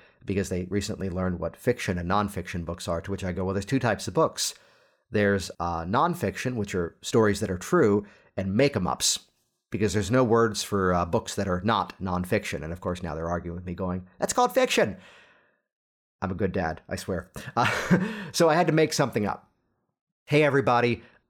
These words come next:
It was the end of the class that day, actually. "Hey, everybody, I've got cleaners coming in tonight," which meant I had to clean the office. <laughs> "Hey, I've got cleaners coming in tonight,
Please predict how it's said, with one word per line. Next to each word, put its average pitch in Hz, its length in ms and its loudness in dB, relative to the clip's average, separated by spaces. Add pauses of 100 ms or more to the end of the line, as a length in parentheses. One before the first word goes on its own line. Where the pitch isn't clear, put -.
(160)
It - 60 -2
was 117 80 2
the 113 80 4
end 104 100 4
of 98 60 0
the - 60 -8
class 80 280 -4
that - 120 -8
day, 78 100 -6
actually. 80 400 -6 (240)
"Hey, 143 80 2
everybody, 131 500 2
I've 110 140 0
got 110 160 0
cleaners 127 380 2
coming 110 320 2
in 101 180 2
tonight," 92 480 -2 (480)
which - 160 -10
meant 87 140 -6
I 80 60 -6
had 98 120 -6
to - 60 -18
clean 78 200 -10
the 65 80 -12
office. - 340 -6
<laughs> - 420 2
"Hey, 214 560 2
I've 135 100 2
got 139 220 2
cleaners 143 320 4
coming 120 240 2
in 113 80 4
tonight, 104 420 2